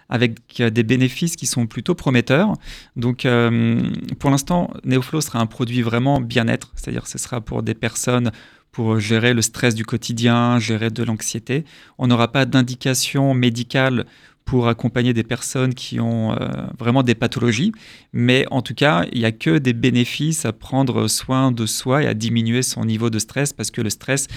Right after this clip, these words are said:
est forcément, euh, on va dire, euh, euh, un allié, euh, des pathologies et, euh,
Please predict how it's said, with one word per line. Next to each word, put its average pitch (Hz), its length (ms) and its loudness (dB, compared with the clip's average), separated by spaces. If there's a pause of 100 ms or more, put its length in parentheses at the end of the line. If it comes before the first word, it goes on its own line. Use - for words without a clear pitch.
(340)
est - 100 -4
forcément, 120 760 2
euh, 107 260 0 (120)
on - 140 -6
va - 60 -2
dire, 113 260 0
euh, 101 120 0 (400)
euh, - 40 -8 (280)
un 120 300 4
allié, 135 680 6
euh, 113 300 4
des 110 160 2
pathologies 117 920 2
et, 117 260 2
euh, 113 80 2